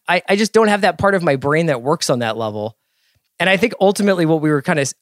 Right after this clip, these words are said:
I think when we get to the end of the show, I have not watched the finale yet. The finale comes on Thursday. W-,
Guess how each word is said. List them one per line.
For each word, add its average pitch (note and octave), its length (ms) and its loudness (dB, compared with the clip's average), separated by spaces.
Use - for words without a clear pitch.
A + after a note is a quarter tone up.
I E3 100 0
think A3+ 200 0
when A3 140 2
we F#3+ 140 0
get E3 160 0
to F3 80 -2
the C#3+ 160 0
end C3 120 0
of B2+ 60 -4
the B2 80 -4
show, A2 240 -2
I A2 100 -4
have B2+ 120 -4
not C3+ 160 0
watched B2 220 -2
the B2+ 60 -10
finale A2 420 -6
yet. G#2+ 120 -6
The G#2+ 100 -16
finale A2+ 300 -4
comes A#2 180 -8
on G#2 120 -8
Thursday. A2 440 -10
W-, D#3 220 -14